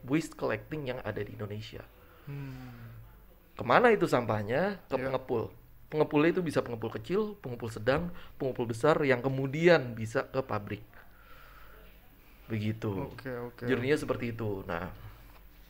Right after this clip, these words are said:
Speaker 1: setelah kita benar-benar jadi pemulung, kita belajar, em, kita tahu salah satu, apa namanya,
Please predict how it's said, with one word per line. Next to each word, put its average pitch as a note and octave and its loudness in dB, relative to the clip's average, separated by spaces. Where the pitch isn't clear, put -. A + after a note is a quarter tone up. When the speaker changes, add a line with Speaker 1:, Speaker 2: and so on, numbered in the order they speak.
Speaker 1:
setelah D#3+ 4
kita F3 4
benar-benar A#2 2
jadi A2+ 0
pemulung, F3 6
kita A#2 -2
belajar, C#3+ 8
em, A2+ 4
kita B2+ 0
tahu B2+ 8
salah A#2 4
satu, A2+ 2
apa A#2 0
namanya, A#2 2